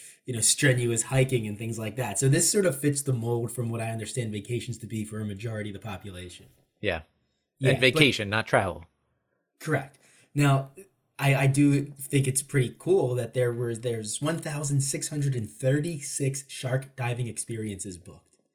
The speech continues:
Speaker 1: It's a
Speaker 2: Yeah.
Speaker 1: lot of shark diving going
Speaker 2: And that's,
Speaker 1: on.
Speaker 2: like, on the record online booked.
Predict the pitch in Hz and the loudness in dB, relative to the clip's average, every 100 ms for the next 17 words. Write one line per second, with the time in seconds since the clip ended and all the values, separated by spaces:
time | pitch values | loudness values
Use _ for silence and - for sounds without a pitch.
0 | _ - - 110 302 - 135 135 - 110 | _ 0 4 6 4 0 0 -2 -4 -6
1 | 104 101 101 104 135 170 180 151 - 143 | -6 -6 -6 4 6 6 6 4 4 2
2 | 139 127 127 120 101 120 110 104 110 110 | 4 4 4 4 0 0 0 -2 -2 -4
3 | 104 92 82 - | -6 -6 -8 -14